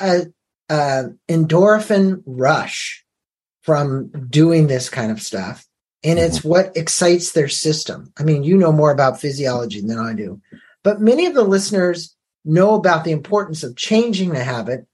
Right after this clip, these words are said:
Speaker 1: that are not serving them.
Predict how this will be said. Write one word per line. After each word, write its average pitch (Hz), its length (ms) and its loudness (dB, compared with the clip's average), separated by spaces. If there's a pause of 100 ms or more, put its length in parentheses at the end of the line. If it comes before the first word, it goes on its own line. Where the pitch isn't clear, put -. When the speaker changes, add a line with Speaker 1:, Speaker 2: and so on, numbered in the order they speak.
(600)
Speaker 1:
that 175 260 2
are 170 100 4
not 185 440 2
serving 107 420 -8
them. 78 300 -20